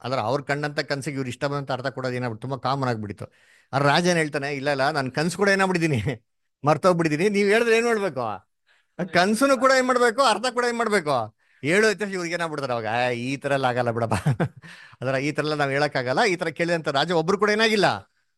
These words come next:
ಇಲ್ಲ ಅಂತ ಹೇಳಿದ ತಕ್ಷಣ ರಾಜ ಏನ್ ಮಾಡ್ತಾನೆ, ಫಸ್ಟ್ ಆಜ್ಞೆ ಹೊಡಿಸ್ತಾನೆ, "ಎಲ್ಲಾರನ್ನೂ ದಯವಿಟ್ಟು ಏನ್ ಮಾಡಿ, ನೀವ್ ಎಲ್ಲಾರನ್ನೂ ಸ್ಲಾಟರ್ ಮಾಡಾಕಿ" ಅಂತ ಅಂದ್ಬಿಟ್ಟು. ಆವಾಗ ದಾನಿಯೇಲ್ ಮತ್ತೆ ಅವ್ರ ಸಂಗಡಿಗರು ಪರ್ಮಿಷನ್ ಕೇಳ್ಕೊಂತಾರೆ.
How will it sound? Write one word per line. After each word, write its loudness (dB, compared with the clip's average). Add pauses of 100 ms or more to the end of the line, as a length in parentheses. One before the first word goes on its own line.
(220)
ಇಲ್ಲ -4
ಅಂತ 0
ಹೇಳಿದ -6
ತಕ್ಷಣ -6
ರಾಜ 0
ಏನ್ 0
ಮಾಡ್ತಾನೆ, -6
ಫಸ್ಟ್ -8
ಆಜ್ಞೆ -4
ಹೊಡಿಸ್ತಾನೆ, -10
"ಎಲ್ಲಾರನ್ನೂ 0
ದಯವಿಟ್ಟು 2
ಏನ್ 4
ಮಾಡಿ, 4
ನೀವ್ 2
ಎಲ್ಲಾರನ್ನೂ 4 (500)
ಸ್ಲಾಟರ್ -4
ಮಾಡಾಕಿ" -8
ಅಂತ -12
ಅಂದ್ಬಿಟ್ಟು. -14
ಆವಾಗ 2 (140)
ದಾನಿಯೇಲ್ -2
ಮತ್ತೆ -4
ಅವ್ರ -2
ಸಂಗಡಿಗರು -4
ಪರ್ಮಿಷನ್ 2
ಕೇಳ್ಕೊಂತಾರೆ. -4